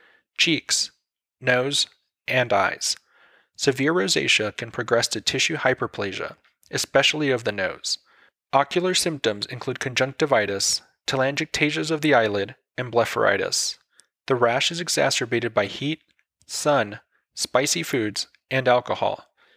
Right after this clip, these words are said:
It is a chronic condition that can be treated with lifestyle modifications. Pharmacologic agents include topical metronidazole, brimonidine,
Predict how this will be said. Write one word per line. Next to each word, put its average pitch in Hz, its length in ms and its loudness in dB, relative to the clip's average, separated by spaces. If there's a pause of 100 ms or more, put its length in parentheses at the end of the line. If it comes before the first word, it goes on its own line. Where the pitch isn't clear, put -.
(260)
It 139 80 2
is 143 80 4
a 143 80 2
chronic 139 400 0
condition 135 680 0
that 127 120 -6
can 127 120 -10
be 123 100 -8
treated 131 360 -2
with 139 140 -4
lifestyle 123 480 2
modifications. - 1000 -4 (800)
Pharmacologic 156 760 0
agents 123 500 -2
include 120 340 -4
topical 147 460 -2
metronidazole, 123 840 0 (460)
brimonidine, 123 720 0